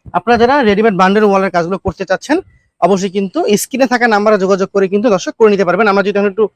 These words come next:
সামনের সাইডে দেখাই দিই। আচ্ছা ভাইয়া, তাহলে এই মেইন রাস্তা থেকে এসে আমরা ডান সাইডটা দেখিয়ে দিলাম,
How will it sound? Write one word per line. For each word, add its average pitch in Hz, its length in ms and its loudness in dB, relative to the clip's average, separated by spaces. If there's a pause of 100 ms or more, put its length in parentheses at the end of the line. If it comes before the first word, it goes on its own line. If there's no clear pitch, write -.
(280)
সামনের 220 400 0
সাইডে 202 240 2
দেখাই 151 280 4
দিই। 120 180 -6 (360)
আচ্ছা 180 180 0
ভাইয়া, 185 200 4
তাহলে 196 220 2
এই 214 80 4
মেইন 220 300 4
রাস্তা 233 280 2
থেকে 247 320 -2
এসে 202 360 0
আমরা 233 220 2
ডান 196 220 4
সাইডটা 226 260 0
দেখিয়ে 214 260 2
দিলাম, 254 260 -2